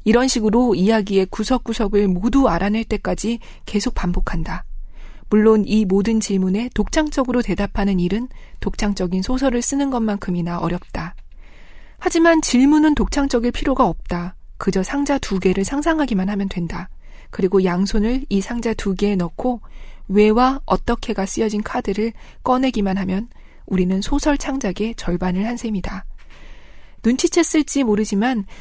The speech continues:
왜라는 의문사로 알아낸 대답들은 모두 백스토리가 된다. 이 백스토리는 등장인물의 성격이 어떻게 형성되는지를 설명하는 이야기다. 그리고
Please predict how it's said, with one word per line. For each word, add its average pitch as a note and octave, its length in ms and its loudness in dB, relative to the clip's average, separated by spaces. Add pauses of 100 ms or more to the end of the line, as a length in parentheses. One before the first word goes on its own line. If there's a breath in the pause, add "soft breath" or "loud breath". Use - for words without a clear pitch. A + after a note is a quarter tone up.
(240 loud breath)
왜라는 B3+ 600 4
의문사로 A3+ 600 2
알아낸 G3 400 0
대답들은 G3+ 760 -4
모두 F3+ 460 -2
백스토리가 C#4 640 -2
된다. E3+ 420 -4 (480)
이 G3 120 0
백스토리는 A3 680 0 (280 loud breath)
등장인물의 A#3 640 2
성격이 B3+ 520 0
어떻게 - 440 -2
형성되는지를 A#3+ 800 -2
설명하는 A3+ 520 -2
이야기다. F3+ 560 -6 (600 soft breath)
그리고 A3+ 480 0